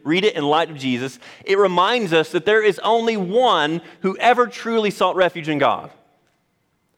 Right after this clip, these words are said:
There is only one who truly trusted and loved and sought shelter in the Almighty,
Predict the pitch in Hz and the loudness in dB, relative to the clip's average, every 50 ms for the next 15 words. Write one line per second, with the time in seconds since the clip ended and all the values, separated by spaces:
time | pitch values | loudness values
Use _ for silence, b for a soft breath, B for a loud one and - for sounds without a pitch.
0 | _ _ _ - 202 214 202 196 233 233 220 214 208 196 196 214 240 254 254 233 | _ _ _ 2 2 2 4 2 2 2 2 2 0 0 0 2 2 4 4 4
1 | 196 165 165 180 175 170 151 - - - - - 233 240 226 190 170 - - 233 | 2 0 2 2 2 2 0 -2 -6 -12 -8 -4 -2 0 0 0 -2 -2 0 0
2 | 214 202 - - 185 160 139 143 147 156 180 214 214 190 175 143 151 147 143 - | 0 0 0 -2 -4 -4 -2 -2 0 2 2 4 4 2 2 0 -2 -6 -2 0
3 | 170 165 - - - 214 202 202 190 - 170 - 160 151 147 143 139 135 135 147 | 0 0 -2 -2 -2 -2 -2 -2 -2 -6 -4 -2 0 0 2 2 2 0 0 2
4 | 160 175 170 156 135 120 117 104 | 2 2 2 0 -2 -4 -6 -8